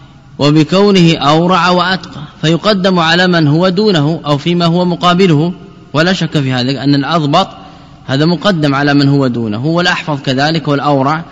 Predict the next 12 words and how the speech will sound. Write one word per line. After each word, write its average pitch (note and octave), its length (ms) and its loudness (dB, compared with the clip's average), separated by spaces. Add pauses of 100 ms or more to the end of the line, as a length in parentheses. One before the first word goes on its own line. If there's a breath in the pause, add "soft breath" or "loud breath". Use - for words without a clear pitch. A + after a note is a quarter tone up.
(360 loud breath)
مقدم C#3+ 400 2
على C#3 180 2
من C3 160 4
هو C#3 180 4
دونه. A2+ 380 -4 (520 loud breath)
وبكونه، F#3 1000 4
أي D#3+ 120 2
من F3+ 160 2
المرجحات، D#3 760 0 (480 loud breath)
بكونه، F#3 600 4
كون F#3 320 2
الراوي D#3 540 2